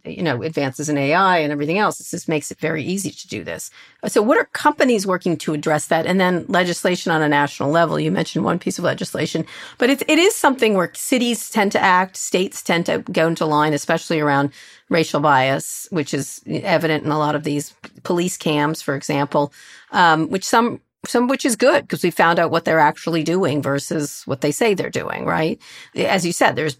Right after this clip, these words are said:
pluses and minuses, but what are, what are the companies doing to address it?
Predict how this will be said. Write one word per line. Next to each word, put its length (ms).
pluses 340
and 120
minuses, 500
but 160
what 240
are, 80
what 120
are 20
the 80
companies 600
doing 260
to 140
address 420
it? 220